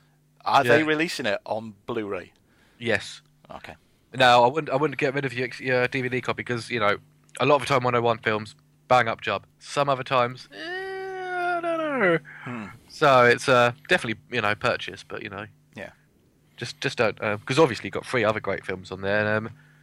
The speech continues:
Speaker 2: two which we've covered already on the podcast. Cyclone, if you remember us doing Cyclone.
Speaker 1: I certainly do.
Speaker 2: About the vacuum cleaner motorbike.
Speaker 1: <laughs>
Speaker 2: Um, Eye of the Ti-, sorry, go on.
Speaker 1: I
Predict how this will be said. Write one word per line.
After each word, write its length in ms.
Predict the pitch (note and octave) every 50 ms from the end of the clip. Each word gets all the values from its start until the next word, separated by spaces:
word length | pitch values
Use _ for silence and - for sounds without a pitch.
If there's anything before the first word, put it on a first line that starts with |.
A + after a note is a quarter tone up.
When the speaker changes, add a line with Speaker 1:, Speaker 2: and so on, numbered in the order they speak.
| _
Speaker 2:
two 200 | - - C#3+ C#3 B2+
which 220 | B2 C3+ A2 -
we've 120 | - C3 -
covered 340 | - D#3+ F#3+ F#3 B2 -
already 220 | G2 G#2 A#2+ D3 F3+
on 60 | D3+
the 60 | A2
podcast. 360 | - - G2 - - G2 F#2+
Cyclone, 580 | - - - B2+ B2 A2+ - C#3+ C#3+ E3+ G3 - -
if 100 | - -
you 60 | -
remember 160 | A#2 A2+ A2 A2
us 80 | -
doing 140 | - A2+ A2+
Cyclone. 400 | A2+ - A#2+ G2+ - - C3+ D#3+ -
Speaker 1:
I 120 | A2+ A2+
certainly 300 | G#2+ - - F2+ F#2+ G#2+ A2+
do. 200 | C#3+ D3+ C#3 C#3 - _ _ _ _ _ _ _ _ _ _ _ _ _ _ _ _ - -
Speaker 2:
About 180 | - G#2 G2+
the 220 | F#2+ G#2+ G#2+ G#2 F#2+ - _ _ -
vacuum 260 | - G#2 - - B2+
cleaner 240 | A2+ - B2 A2+ A2
motorbike. 460 | A2+ A2+ G#2+ G#2 - C3+ D#3 - - - _ _ - - - - - _ _ _ _
Speaker 1:
<laughs> 380 | - - - - - C#5+ C#5+ -
Speaker 2:
Um, 180 | A#2+ A#2 A2+ G#2+ - - - _ _ - - _ _ _ _ _ - - _ - - - - -
Eye 160 | - C3+ C#3+
of 100 | C#3 C3+
the 60 | C3
Ti-, 300 | B2+ - - D3 C3 B2 - - - - - - - - _ _ _ _ _ _ _ _ _ _
sorry, 200 | _ - C3+ A#2+
go 120 | A2+ B2+ A2+
on. 100 | G#2+ - - _ _ _ _ _
Speaker 1:
I 80 | -